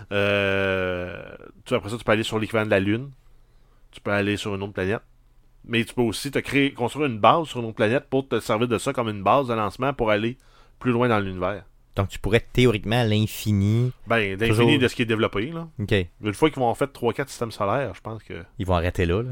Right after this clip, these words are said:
Speaker 2: c'est ça ?
Speaker 1: Ben, peut-être plus, mais à un moment donné, déjà, tu en as beaucoup.
Speaker 2: Donc, un jeu qui risque de, de, de, de, de, de, de, on risque de le voir, dans le fond, évoluer avec le temps, puis de voir de plus en plus de gens qui vont de plus en plus loin, là, ça se peut,
Speaker 1: Mais,
Speaker 2: là.
Speaker 1: ouais,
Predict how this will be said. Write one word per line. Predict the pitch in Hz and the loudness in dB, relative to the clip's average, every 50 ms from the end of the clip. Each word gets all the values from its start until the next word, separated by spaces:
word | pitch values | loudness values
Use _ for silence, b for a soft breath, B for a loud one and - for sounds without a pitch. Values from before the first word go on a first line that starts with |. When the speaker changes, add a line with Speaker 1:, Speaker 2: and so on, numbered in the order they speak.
| 117 | -8
Speaker 2:
c'est | - - - 98 | -10 -10 -12 -8
ça ? | - 107 110 | -8 -6 -4
Speaker 1:
Ben, | 98 101 98 92 85 82 80 82 80 - - | -2 -2 -2 -2 -4 -8 -12 -16 -16 -14 -10
peut-être | 90 85 113 117 - | -8 -6 -6 -6 -2
plus, | 127 147 220 220 - - | 0 0 0 0 -2 -4
mais | 107 92 92 90 92 90 90 87 87 85 85 85 85 85 85 82 | -2 -2 0 0 -2 -4 -4 -6 -8 -8 -8 -10 -10 -10 -10 -8
à | 85 | -8
un | |
moment | 85 85 87 87 | -6 -6 -6 -6
donné, | 90 104 113 | -6 -8 -6
déjà, | 110 104 95 - 123 127 - | -4 -6 -4 -4 -4 -6 -6
tu | - - - 110 | -8 -14 -14 -10
en | 101 101 | -8 -8
as | |
beaucoup. | 92 90 - - 135 135 123 - B B B B B B B B B B B | -6 -8 -8 -10 -12 -12 -12 -14 B B B B B B B B B B B
Speaker 2:
Donc, | 87 95 98 - 104 | -2 -2 -2 0 0
un | 98 92 90 | 0 2 2
jeu | 90 113 | 2 0
qui | 113 - - - 87 82 | 0 -2 -2 -4 -2 0
risque | - 104 117 - - - - | 2 2 2 2 0 -2 0
de, | 101 90 90 87 85 85 | 2 2 2 2 0 0
de, | 80 87 87 85 | 0 0 0 0
de, | 78 87 87 82 80 | 0 0 0 0 0
de, | 78 82 82 78 | 0 0 -2 -2
de, | 82 82 80 78 76 | 0 -2 -2 -2 -2
de, | - 78 73 - - | -4 -6 -8 -8 -8
de, | - - - - - - - - - | -12 -14 -12 -14 -16 -14 -12 -8 -6
on | 90 87 | -6 -4
risque | - 110 - - | -2 -2 -2 0
de | - 95 | 2 2
le | 95 90 | 2 2
voir, | 85 87 90 92 90 101 110 113 113 104 92 - | 0 -2 0 4 6 8 10 10 8 6 4 2
dans | 90 87 | 2 2
le | 87 | 2
fond, | - - 110 | 2 2 2
évoluer | 107 95 87 98 95 92 95 104 117 | 2 2 4 4 4 6 6 6 6
avec | 113 104 95 - - | 6 4 2 2 2
le | 95 85 | 2 2
temps, | - - 107 110 117 117 | 2 2 0 2 0 0
puis | - - 90 | -4 -6 -6
de | 82 | -2
voir | 90 95 101 | 0 2 2
de | 95 | 2
plus | 85 - - 101 95 101 | 0 -2 -4 -4 0 0
en | 101 92 87 | 2 2 0
plus | 80 - 113 107 | 0 -2 -2 0
de | 101 98 87 | 2 2 2
gens | 82 80 104 110 | 2 2 2 0
qui | - - | 0 -2
vont | 92 95 95 | -4 -2 -2
de | 92 | -2
plus | - - 92 92 | -4 -4 -4 -2
en | 87 85 | -2 -2
plus | - - 92 87 | -2 -2 -4 -2
loin, | 82 78 76 90 98 98 | -2 -2 -2 -4 -4 -6
là, | 90 80 78 73 | -6 -8 -8 -8
ça | - - | -8 -10
se | - | -8
peut, | - 117 | -2 -2
Speaker 1:
Mais, | 120 123 127 127 123 123 | 0 2 2 2 0 0
Speaker 2:
là. | 120 | 0
Speaker 1:
ouais, | 123 131 156 - | 0 2 0 0